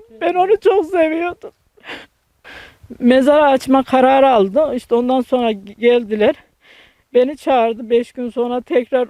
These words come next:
"Allah kimseye yaşatmasın. Beş gün eşini gömüyorsun, tekrar çıkar." diyor. Hiçbir şey yoktu yüzünde. Sadece hafif morartı vardı. Savcı, "Bu senin eşin mi?" dedi. Ben de dedim ki, "Evet, eşim." Sonra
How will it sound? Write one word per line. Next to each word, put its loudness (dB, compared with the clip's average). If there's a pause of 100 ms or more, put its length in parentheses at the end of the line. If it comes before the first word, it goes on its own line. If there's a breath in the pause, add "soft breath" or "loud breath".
"Allah -6
kimseye -6
yaşatmasın. -4
Beş -4
gün -8
eşini -6
gömüyorsun, -4
tekrar -2
çıkar." -2
diyor. -14 (580 loud breath)
Hiçbir -4
şey 0
yoktu -2
yüzünde. -4
Sadece -4
hafif -2
morartı -2
vardı. -2
Savcı, -4 (360)
"Bu -8
senin -4
eşin -2
mi?" -4
dedi. -4 (600 loud breath)
Ben 0
de -2
dedim -6
ki, -4
"Evet, 0
eşim." -6
Sonra -2